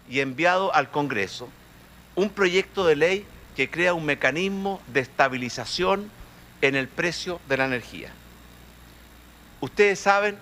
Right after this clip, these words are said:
que por mandato de la ley, la energía subió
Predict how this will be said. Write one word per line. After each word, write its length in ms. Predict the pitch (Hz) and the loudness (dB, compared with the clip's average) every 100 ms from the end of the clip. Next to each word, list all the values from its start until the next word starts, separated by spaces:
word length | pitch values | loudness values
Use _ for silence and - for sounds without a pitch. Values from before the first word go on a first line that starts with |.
| - - - - - | -20 -20 -20 -20 -14
que 260 | - 151 147 - - | 0 0 0 -12 0
por 180 | 156 147 | 2 2
mandato 580 | 147 139 143 185 - 160 | 2 0 2 0 2 2
de 60 | |
la 140 | 127 120 | 4 2
ley, 340 | 165 135 104 - - - - - - - | 4 2 -2 -10 -20 -20 -20 -20 -20 -14
la 120 | 127 135 | 0 2
energía 600 | 131 117 - 175 175 170 | 2 -4 -4 0 0 -2
subió 540 | - 131 131 196 110 | -8 -6 0 2 2